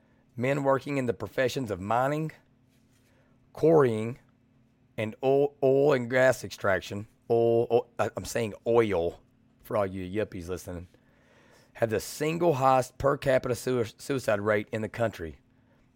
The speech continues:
at more than fifty-four deaths per one hundred thousand men. Construction is the next highest category. Ask yourself why Good Morning America made special mention of L G B T youth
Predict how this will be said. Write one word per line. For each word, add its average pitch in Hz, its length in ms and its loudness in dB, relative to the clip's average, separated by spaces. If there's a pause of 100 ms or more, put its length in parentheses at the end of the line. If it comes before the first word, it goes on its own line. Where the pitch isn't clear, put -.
at 98 80 -6
more 123 160 2
than 101 140 -4
fifty-four 135 400 -4
deaths 123 220 0
per 123 200 0
one 120 140 0
hundred 113 180 0
thousand 95 340 -2
men. 80 260 -8 (960)
Construction 117 840 2 (640)
is 101 100 -8
the 120 100 -6
next 127 220 -2
highest 107 200 2
category. 87 500 -2
Ask 131 240 4
yourself 113 380 -2
why 110 220 4
Good 131 280 0
Morning 131 280 0
America 117 360 0
made 104 280 -4
special - 480 -4
mention 120 360 -4
of 90 140 -6 (140)
L 131 160 2
G 131 240 -6
B 127 240 -2
T 127 180 -4
youth 120 560 -4